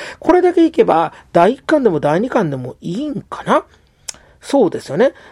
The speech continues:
で、えーと、で、ところがですね、えーと、今度はその政府の、えーと、被害状況認識というのが必要ですね。で、えーと、第三巻は、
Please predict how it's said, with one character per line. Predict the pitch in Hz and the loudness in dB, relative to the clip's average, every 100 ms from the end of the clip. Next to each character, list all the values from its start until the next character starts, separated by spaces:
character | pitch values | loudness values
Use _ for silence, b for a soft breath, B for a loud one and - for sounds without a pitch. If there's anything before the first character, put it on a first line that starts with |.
| _ | _
で、 | 220 254 254 - _ | 2 2 0 -12 _
え | 208 190 | 0 0
ー | |
と、 | 190 185 185 185 180 | 0 0 0 0 0
で、 | 175 190 | 0 0
と | 185 _ 254 | -2 _ -2
こ | 311 | 2
ろ | 285 | 2
が | |
で | 175 | 0
す | 160 | 0
ね、 | 170 139 b b | -2 -2 b b
え | 156 | -8
ー | |
と、 | 160 156 | -2 -4
今 | 151 269 | 0 -2
度 | 214 | 0
は | 185 | 0
そ | 165 | -2
の | 147 | -10
政 | - - 415 403 | -8 -2 -2 -2
府 | - | -6
の、 | 127 165 240 b b | -6 -4 -6 b b
え | - 135 | -10 -8
ー | |
と、 | - 139 135 139 | -6 -6 -6 -10
被 | - 196 | -10 0
害 | 240 262 | 2 2
状 | 269 | -2
況 | 262 254 | 0 0
認 | 233 | 0
識 | 190 - - - _ _ - | -2 -6 -12 -12 _ _ 0
と | |
い | 220 233 | 2 2
う | |
の | 254 | 0
が | |
必 | - - | -4 -6
要 | 147 | -6
で | |
す | 135 | 0
ね。 | 220 - B B B | -2 -2 B B B
で、 | 254 277 B B - | 0 0 B B 0
え | 220 214 | 2 2
ー | |
と、 | 214 208 202 196 196 190 | 2 4 4 4 2 2
第 | 180 285 | 4 2
三 | - 269 269 | 2 -2 0
巻 | 196 175 | -2 2
は、 | 208 208 | 4 2